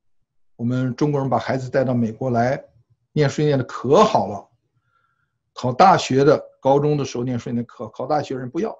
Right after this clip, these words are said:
好大学不要。为啥不要？妈妈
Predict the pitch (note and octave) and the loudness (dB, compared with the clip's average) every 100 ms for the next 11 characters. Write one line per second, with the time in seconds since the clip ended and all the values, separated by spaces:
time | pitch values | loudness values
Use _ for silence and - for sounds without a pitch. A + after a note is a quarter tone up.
0 | _ - A#2 A#2+ E3 D#3+ D3 D#3+ - - | _ -16 -8 -4 -4 -4 -8 -8 -10 -16
1 | _ _ _ _ _ _ - C#3+ C3 C#3+ | _ _ _ _ _ _ -6 -4 -4 -4
2 | C3 - _ _ _ _ _ _ _ _ | -6 -10 _ _ _ _ _ _ _ _
3 | _ _ _ _ _ _ _ B2 C3+ B2 | _ _ _ _ _ _ _ -2 0 0
4 | A2+ | -2